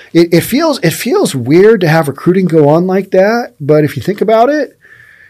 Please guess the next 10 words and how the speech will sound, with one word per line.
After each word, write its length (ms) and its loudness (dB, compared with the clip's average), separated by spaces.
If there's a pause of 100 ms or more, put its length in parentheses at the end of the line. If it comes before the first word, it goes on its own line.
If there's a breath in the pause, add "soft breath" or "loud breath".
(300 soft breath)
makes 300 -4
sense. 680 -6
It's 160 -10
a 60 -4
business. 640 0
Law 160 2
enforcement 460 -2
is 140 -2
a 60 -4
business. 600 -2